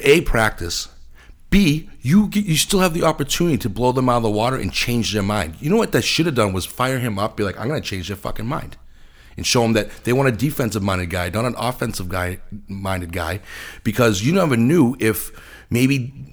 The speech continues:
the coach that they supposedly were gonna pick wanted too much money,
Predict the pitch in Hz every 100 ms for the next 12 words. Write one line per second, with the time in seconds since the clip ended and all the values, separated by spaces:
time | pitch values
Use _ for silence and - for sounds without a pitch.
0 | - 123 - 135 - 123 117 104 101 -
1 | 127 120 - 113 104 104 90 - 180 139
2 | - - - - - 107 117 120 - 120
3 | 110 104 98 98 80 78